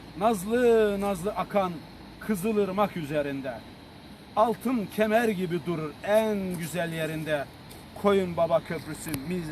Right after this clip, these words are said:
miras bize atadan, koruyup yaşatmayı nasip etsin Yaradan.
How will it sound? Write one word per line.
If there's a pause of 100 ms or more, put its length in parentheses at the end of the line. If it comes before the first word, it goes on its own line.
(320)
miras (140)
bize
atadan, (800)
koruyup
yaşatmayı (680)
nasip
etsin
Yaradan.